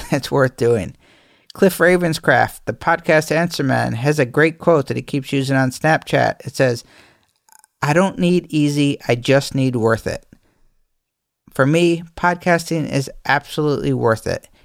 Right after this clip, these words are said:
And if it is for you too, then understand that hard work and never-ending to-do lists, they don't go away. But mastering the workflow puts you in control and not the other way around.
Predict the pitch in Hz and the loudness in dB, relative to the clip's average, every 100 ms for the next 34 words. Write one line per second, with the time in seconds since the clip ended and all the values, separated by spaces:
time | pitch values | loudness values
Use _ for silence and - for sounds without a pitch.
0 | - 143 143 170 202 247 - 175 175 175 | -6 -2 0 2 2 0 -2 0 2 2
1 | - 175 180 180 - _ - 175 196 202 | 2 2 2 -2 -10 _ -4 -2 2 2
2 | 214 - 202 180 147 123 131 - - 170 | 0 -2 -2 0 0 0 0 -2 -2 0
3 | 185 185 180 170 - - 143 143 - - | 2 4 4 2 -2 -4 -2 -2 -6 -14
4 | - - - 156 156 165 175 185 180 175 | -20 -20 -12 -4 0 2 2 2 2 0
5 | 170 165 170 170 170 175 - - _ _ | -2 -2 0 0 2 2 0 -8 _ _
6 | 196 202 247 226 202 202 165 170 127 - | -2 2 2 2 2 4 4 2 0 -4
7 | - _ _ _ _ - 135 131 151 180 | -14 _ _ _ _ -4 -2 0 0 0
8 | - 196 190 175 156 165 165 175 156 - | -2 -2 0 2 4 2 2 0 0 0
9 | 175 160 - 165 175 202 196 180 185 - | -4 -4 -8 -2 2 4 2 0 -2 2
10 | 143 135 131 - - 120 117 131 131 - | 4 4 2 -4 -6 -2 2 4 2 -2
11 | - 135 123 117 117 117 104 92 82 113 | 0 4 4 4 4 4 2 0 -4 -10